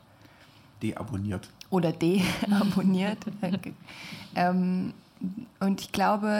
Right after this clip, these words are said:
Speaker 2: es gibt so Versuche, wenn man jetzt sich so, also ich glaube, wenn man sich online so nackig machen, wenn man sich online sehr nackig machen müsste oder es irgendeine Form von Bewertungssystem gäbe online,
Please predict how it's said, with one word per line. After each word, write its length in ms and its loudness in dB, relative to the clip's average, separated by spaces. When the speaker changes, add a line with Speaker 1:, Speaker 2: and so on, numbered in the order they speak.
Speaker 2:
es 140 -6
gibt 200 -2
so 140 -2
Versuche, 760 0
wenn 120 2
man 140 4
jetzt 220 0
sich 200 -2
so, 440 0
also 340 2
ich 100 -6
glaube, 280 2
wenn 120 2
man 180 4
sich 240 0
online 500 2
so 160 2
nackig 400 0
machen, 380 2
wenn 160 0
man 100 2
sich 180 -8
online 300 2
sehr 120 2
nackig 340 0
machen 380 4
müsste 680 2
oder 300 2
es 100 0
irgendeine 320 2
Form 240 0
von 220 0
Bewertungssystem 1040 0
gäbe 400 0
online, 600 0